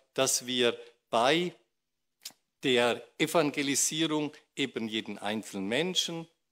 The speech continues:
die gesamte Menschheit und die Schöpfung im Blick haben. Wir haben natürlich, und das gehört zur Evangelisierung immer dazu, das ist auch im zweiten Teil ausgesprochen, müssen wir den Dialog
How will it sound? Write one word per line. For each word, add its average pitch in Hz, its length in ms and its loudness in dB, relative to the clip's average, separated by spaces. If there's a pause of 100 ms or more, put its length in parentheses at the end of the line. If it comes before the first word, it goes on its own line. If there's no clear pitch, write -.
(120)
die 165 180 -4
gesamte 113 580 -2
Menschheit 117 760 -4 (300)
und 135 180 -6
die 127 100 -4
Schöpfung 110 680 -4 (180)
im 107 180 -6
Blick - 320 -10
haben. 80 440 -10 (720)
Wir 131 360 0 (500)
haben 127 360 2
natürlich, 156 840 -2 (280)
und 117 180 -10
das 120 220 -2
gehört 113 300 -8
zur 135 120 -6
Evangelisierung 107 1040 -6
immer 151 280 -4
dazu, 151 540 -6
das 113 300 -4
ist - 260 -14
auch 117 100 -6
im 90 160 -10
zweiten 117 500 -8
Teil 113 220 -2
ausgesprochen, 107 800 -6 (420)
müssen 139 400 -4
wir 117 220 2 (260)
den 107 160 -4
Dialog 117 800 0